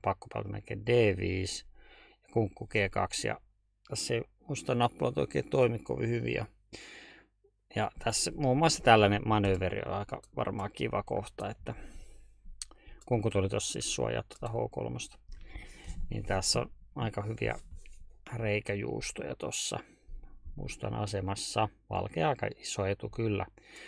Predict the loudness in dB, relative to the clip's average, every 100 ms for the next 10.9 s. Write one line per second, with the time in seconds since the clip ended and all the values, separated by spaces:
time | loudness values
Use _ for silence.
0 | -18 -18 2 4 6 6 6 4 6 8
1 | 8 6 4 2 6 6 6 4 -4 2
2 | 6 8 6 2 -2 2 2 2 0 -6
3 | -6 0 0 0 -2 -4 -8 -16 -20 -8
4 | 0 2 4 6 8 10 10 10 8 8
5 | 4 2 -2 -2 -2 0 -2 -2 0 0
6 | 0 -4 -6 -6 0 2 4 2 2 0
7 | -2 -4 2 2 2 -4 -4 -10 -16 -12
8 | -6 -4 4 8 8 4 -2 -6 -4 -4
9 | -4 -6 -4 -4 -2 0 0 -2 -4 -2
10 | -2 -2 2 2 2 -2 -4 -4 -4